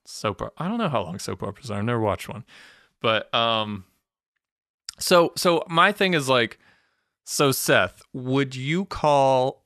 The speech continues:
your love triangle with Anna and Summer, would you call that a telenovela? What's the difference between that and what's going on with Teresa and Eddie? Seth,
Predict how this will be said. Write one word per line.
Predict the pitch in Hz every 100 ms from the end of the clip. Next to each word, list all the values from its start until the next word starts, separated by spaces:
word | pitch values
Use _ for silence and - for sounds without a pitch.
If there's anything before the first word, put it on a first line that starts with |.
| -
your | 117 110 110 113 117
love | 113 110 113 110
triangle | - 101 95 98 107 113 131 _
with | 117 107 104 101 - _ _ _ _ _
Anna | 110 107 107 107 110 113 147 _ _ -
and | 104 101
Summer, | - 175 170 117 107 120 - _ _ _ _
would | 123
you | 123
call | 131
that | 113 113 135
a |
telenovela? | - 185 214 240 240 269 294 285 _ _ _ _ _ _ _ _ _ _ _ _ _ _ _ _ -
What's | 151 156
the |
difference | 147 127 117
between | 110 - 110 104
that | 127 156 120 - _ -
and | 107
what's | 101
going | - 101 101
on | 101 101 98 98 _ -
with | 98
Teresa | - 104 95 -
and | 104 139
Eddie? | 185 107 98 _ _
Seth, | - 101 98 -